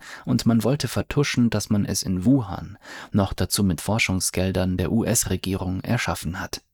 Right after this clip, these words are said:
Was erforscht wurde. Major Murphy schreibt weitere interessante Details, so etwa, dass Daszak an einer Impfung geforscht habe, die folgendermaßen funktionieren sollte,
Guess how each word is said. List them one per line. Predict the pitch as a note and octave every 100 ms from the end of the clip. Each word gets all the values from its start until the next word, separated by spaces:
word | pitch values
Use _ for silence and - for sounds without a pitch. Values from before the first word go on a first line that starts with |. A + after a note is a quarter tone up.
| _ _ _ _ _ _ _ _ - - - _ _ _
Was | G#2+ C#3 - -
erforscht | A2 B2+ - E2 E2 -
wurde. | F#2+ F#2 - - _ _ _ _ _ _ _
Major | F#2 F#2 F#2+ A2+ F2
Murphy | F2 G2+ - E2 -
schreibt | - - G#2 G#2 -
weitere | G#2+ A2 - G#2 F#2
interessante | A#2+ - G#2+ G#2 G#2+ G#2+
Details, | A2+ G#2 F#2+ F#2+ - - - - - -
so | B2+ B2
etwa, | C#3 - C#3+
dass | B2 -
Daszak | A2 A2 - D3 C#3+ -
an | B2+
einer | B2+ B2+
Impfung | C#3 D#3 - E2+
geforscht | E2 - F#2+ F2+ -
habe, | G2+ A2+ C3
die | G#2+ A2
folgendermaßen | - C3+ B2+ G#2 F#2+ F#2+ G2+ A#2
funktionieren | - A#2+ - B2+ C3 D3+ A#2
sollte, | A2 G#2+ G#2 A2